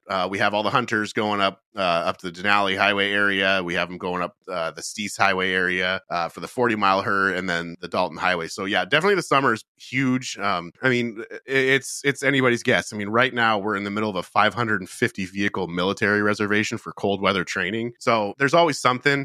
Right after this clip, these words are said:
Um, but the, the heaviest times are gonna be in the fall when all the hunters come in. So, and then all the fishermen later in the summer.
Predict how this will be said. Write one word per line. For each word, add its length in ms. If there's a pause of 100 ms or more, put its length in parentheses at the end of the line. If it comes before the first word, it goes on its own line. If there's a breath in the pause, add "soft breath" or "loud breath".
(100)
Um, 400
but 360
the, 120
the 240
heaviest 420
times 360
are 180
gonna 180
be 100
in 60
the 80
fall 360
when 320 (260)
all 180
the 60
hunters 300
come 160
in. 260
So, 240
and 140
then 160
all 140
the 80
fishermen 500
later 320
in 80
the 80
summer. 320